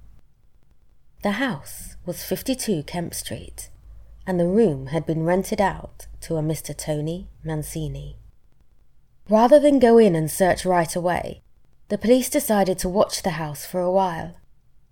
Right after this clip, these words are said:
On July fourteenth, the police spoke with Mancini, but didn't search the property.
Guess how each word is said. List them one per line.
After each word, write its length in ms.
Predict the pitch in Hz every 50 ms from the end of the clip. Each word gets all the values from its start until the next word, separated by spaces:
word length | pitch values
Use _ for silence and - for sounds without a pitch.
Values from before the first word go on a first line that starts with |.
| _ _ _ _ _ _ _ _ _ _ _ _ -
On 100 | 202 208
July 260 | - - 208 208 202
fourteenth, 800 | 190 - - 294 294 285 - 185 156 - - - - - - - - - - - _ _ _ - -
the 80 | 214 214
police 300 | - 220 226 220 202 -
spoke 380 | - - 247 247 233 - -
with 140 | 220 190 -
Mancini, 720 | 175 170 165 160 - - 214 214 214 170 147 139 156 - - - - - -
but 160 | - 196 -
didn't 300 | - 226 220 208 165 151
search 340 | - - 170 156 147 151 -
the 100 | - 170
property. 640 | - - 190 180 185 190 - - - 78 - -